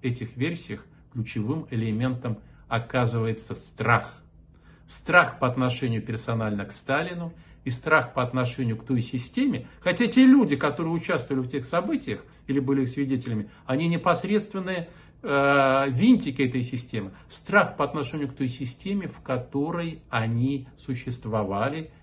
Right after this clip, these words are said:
и функционировали. Помните фразу, э, из Тараса Бульбы:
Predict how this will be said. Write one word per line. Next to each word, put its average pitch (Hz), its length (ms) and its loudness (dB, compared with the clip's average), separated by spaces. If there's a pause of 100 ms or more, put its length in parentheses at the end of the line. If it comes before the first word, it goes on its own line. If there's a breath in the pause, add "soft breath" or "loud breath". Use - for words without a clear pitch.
и 131 80 -4
функционировали. 127 880 -6 (1900 loud breath)
Помните 190 540 6
фразу, 120 580 4
э, 123 600 2
из 120 160 -2
Тараса 131 440 0
Бульбы: 101 520 -6